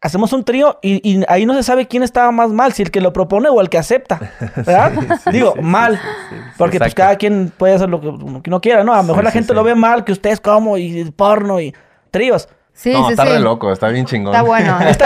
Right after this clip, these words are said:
Speaker 1: está,
Speaker 3: bueno.
Speaker 1: ¿usted recomendaría hacer eso?
Speaker 3: Yo
Speaker 1: Sí.
Speaker 3: recomiendo, sí, traer
Speaker 1: ¿Por,
Speaker 3: así.
Speaker 1: por qué?
Speaker 3: Porque es para variar, para variar en la pareja, para hacer cosas nuevas, diferentes, y,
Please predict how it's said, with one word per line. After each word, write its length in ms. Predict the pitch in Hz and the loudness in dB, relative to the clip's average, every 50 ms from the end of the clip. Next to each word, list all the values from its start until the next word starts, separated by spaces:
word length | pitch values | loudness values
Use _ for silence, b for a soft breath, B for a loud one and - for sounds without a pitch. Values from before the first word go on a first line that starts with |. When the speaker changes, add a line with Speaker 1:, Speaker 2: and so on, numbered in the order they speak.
| 254 | 4
Speaker 1:
está, 40 | 233 | 4
Speaker 3:
bueno. 280 | 226 226 254 285 254 254 240 | 4 4 4 4 4 2 2
Speaker 1:
¿usted 180 | - - 262 | 0 0 0
recomendaría 480 | 262 262 - 247 240 226 214 220 220 226 | -2 0 0 0 0 2 2 2 2 2
hacer 160 | 190 196 190 | 2 2 0
eso? 140 | 165 147 123 | -2 -2 -4
Speaker 3:
Yo 120 | - 254 262 | -2 -2 -2
Speaker 1:
Sí. 40 | 269 | -2
Speaker 3:
recomiendo, 500 | 285 277 240 226 220 220 214 196 185 180 | -2 -2 -2 0 0 0 0 0 -2 -2
sí, 200 | - - 208 185 | -2 -2 -2 -2
traer 360 | 175 - 170 170 175 185 185 185 | -2 -2 0 2 2 2 4 4
Speaker 1:
¿Por, 80 | 240 | 2
Speaker 3:
así. 100 | 226 190 | 2 2
Speaker 1:
por 140 | 196 196 185 | 2 2 2
qué? 340 | 180 220 170 143 139 - _ _ - - _ | 2 2 0 0 -2 -8 _ _ -20 -10 _
Speaker 3:
Porque 360 | - 294 285 285 285 302 311 | -2 -2 -2 -2 -2 -2 -2
es 160 | 330 311 - - | -2 -2 -6 -6
para 240 | - 269 247 233 | -2 0 2 2
variar, 480 | 233 226 220 233 285 277 233 208 208 208 214 - | 2 2 2 2 2 2 2 2 0 -4 -10 -8
para 220 | - 185 190 190 185 | -4 -2 0 2 2
variar 380 | 190 185 185 196 214 220 220 | 2 2 2 2 0 0 0
en 100 | 220 208 | 0 -2
la 80 | 190 180 | -2 -2
pareja, 460 | - 180 180 185 208 220 - - 214 190 | -2 -2 -2 -2 -2 -4 -4 -4 -4 -2
para 160 | 175 151 156 | 0 -2 -2
hacer 220 | 165 - 202 190 | -2 -4 -6 -6
cosas 260 | - 196 190 196 185 | -4 -4 -6 -4 -4
nuevas, 460 | 185 185 196 196 196 196 190 185 180 175 | -4 -2 -2 0 0 0 0 0 0 -2
diferentes, 1000 | 165 156 - 160 151 160 170 180 180 185 185 185 185 170 165 165 160 170 - | -4 -4 -4 -4 -2 -2 -2 -2 -2 -4 -4 -2 -2 0 0 0 -2 -2 -4
y, 160 | 170 151 156 | -6 -8 -8